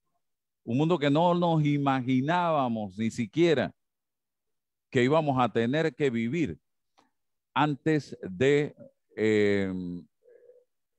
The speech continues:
el año dos mil veinte. Usted le preguntaba a cualquier persona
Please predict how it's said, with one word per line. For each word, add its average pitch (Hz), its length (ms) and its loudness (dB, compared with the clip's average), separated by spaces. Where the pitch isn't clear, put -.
el 113 160 0
año 143 200 0
dos 113 140 -4
mil 127 160 -2
veinte. 143 420 -6
Usted 139 220 0
le 180 120 2
preguntaba 165 480 2
a 147 60 -8
cualquier 147 380 0
persona 151 600 -2